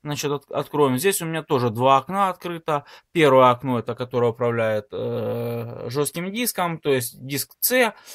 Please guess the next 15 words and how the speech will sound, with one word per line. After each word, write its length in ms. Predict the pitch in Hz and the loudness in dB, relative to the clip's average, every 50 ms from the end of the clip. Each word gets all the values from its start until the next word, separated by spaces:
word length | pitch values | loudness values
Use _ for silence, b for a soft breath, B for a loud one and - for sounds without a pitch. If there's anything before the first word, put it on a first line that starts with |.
| B B | B B
э, 280 | - 113 113 123 127 123 | -8 -4 -2 0 0 0
диск 320 | 120 135 139 127 127 123 | 0 -2 -4 -4 -4 -4
Z, 420 | 131 135 156 196 226 226 208 202 - _ | -4 -2 0 0 2 2 0 -2 -4 _
то 140 | _ 160 151 | _ -6 -4
есть 220 | 147 131 - - | -4 -6 -6 -8
и 160 | 190 208 180 | -10 -10 -4
какие 320 | 151 156 143 139 175 165 151 | -2 -4 -4 -2 -4 -6 -4
у 20 | |
меня 240 | 147 151 151 151 143 | -4 -4 -2 -2 -2
подключаются 580 | 143 143 131 - 139 - - 151 135 123 - 135 | -2 -4 -8 -8 -10 -4 2 2 2 2 0 -4
устройства, 500 | 131 120 - - 117 - - - - 104 | -6 -6 -8 -10 -12 -12 -10 -8 -8 -10
открыл, 380 | 101 - - 107 107 104 B B B B B B _ | -10 -10 -12 -12 -12 -12 B B B B B B _
пан-, 240 | - 131 123 104 113 | -6 -6 -6 -6 -2
панель 420 | - 139 131 123 110 98 98 101 | 0 0 0 0 -4 -6 -8 -12
такую. 460 | - _ 110 - _ 113 110 110 107 | -14 _ -18 -16 _ -16 -14 -14 -16